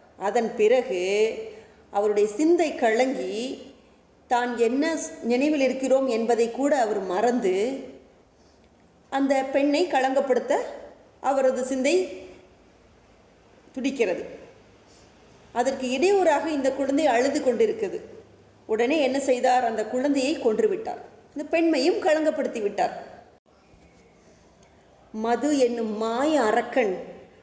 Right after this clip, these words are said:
உள்ளே சென்றதும், எவ்வளவு பெரிய மென்மனது, நன்மனது படைத்தவராயினும், சிந்தை கலங்கி, தாம் என்ன செய்கிறோம் என்று கூட தெரியாமல் செய்கிறார், செய்வதை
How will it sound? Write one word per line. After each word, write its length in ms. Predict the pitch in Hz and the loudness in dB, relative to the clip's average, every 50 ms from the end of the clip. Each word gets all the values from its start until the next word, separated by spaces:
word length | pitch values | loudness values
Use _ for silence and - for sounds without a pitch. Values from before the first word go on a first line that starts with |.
| - _ _ - | -20 _ _ -8
உள்ளே 320 | 233 247 269 285 302 285 262 277 254 | -6 -4 0 2 2 2 2 2 2
சென்றதும், 500 | 214 214 220 220 208 214 214 214 190 180 - - - - - - - - _ _ _ _ _ _ _ _ _ _ _ - | 2 2 2 2 2 2 0 0 -2 -6 -10 -14 -18 -20 -20 -20 -20 -20 _ _ _ _ _ _ _ _ _ _ _ -2
எவ்வளவு 580 | 214 214 208 208 220 262 269 269 254 233 240 226 | 0 0 0 0 0 0 2 2 2 4 2 2
பெரிய 340 | 226 - 226 226 240 247 285 302 294 - - - - - - - - - _ _ - 208 | 2 2 2 0 2 2 0 0 0 0 -6 -10 -12 -14 -18 -20 -20 -20 _ _ -6 -2
மென்மனது, 640 | 214 220 233 262 285 277 254 233 220 214 196 196 214 214 226 220 214 - - - - - 196 196 | 0 0 2 2 2 2 2 2 2 0 2 4 4 4 4 2 -2 -6 -10 -12 -14 -12 -6 -4
நன்மனது 560 | 202 220 254 302 311 285 262 226 214 190 202 208 - | -2 0 2 2 2 2 2 2 2 0 0 0 0
படைத்தவராயினும், 880 | 196 185 202 196 - 233 208 208 196 190 185 190 190 196 202 196 185 175 - - - - - - - - - - - - - | 0 0 0 0 0 2 2 2 2 2 2 2 2 0 0 -2 -4 -8 -12 -14 -18 -20 -20 -20 -20 -20 -20 -20 -20 -20 -14
சிந்தை 380 | - - 247 269 294 277 294 254 - | -8 -4 -2 0 0 2 2 0 0
கலங்கி, 500 | - 226 208 208 226 233 226 233 226 202 190 185 - - - - - - - - | 2 2 2 2 2 0 0 -2 -4 -6 -6 -10 -12 -16 -20 -20 -20 -20 -18 -6
தாம் 280 | - 220 214 214 214 208 - - 190 | -4 -2 -2 0 -2 -4 -6 -2 0
என்ன 340 | 220 233 269 302 339 381 | 0 2 2 2 2 2
செய்கிறோம் 580 | 359 - 294 302 311 285 320 302 311 320 330 320 294 | 2 2 0 0 0 -2 -2 0 0 0 2 2 0
என்று 300 | 262 247 247 - - 254 254 | 2 2 2 2 2 0 0
கூட 240 | - 277 311 349 | 0 0 0 0
தெரியாமல் 640 | 339 - 254 208 220 233 247 240 214 208 214 226 262 - - - - - - - - - - - - - _ _ _ - | 2 2 0 0 2 2 2 0 0 0 0 -2 -2 -4 -8 -12 -16 -18 -20 -20 -20 -20 -20 -20 -20 -20 _ _ _ -14
செய்கிறார், 600 | - - 233 220 233 214 226 220 214 196 185 190 - - - - - - - - | -2 0 2 2 2 2 2 2 2 2 2 0 -4 -6 -12 -14 -14 -10 -2 0
செய்வதை 400 | 233 247 262 240 214 269 349 | 0 2 2 2 2 2 2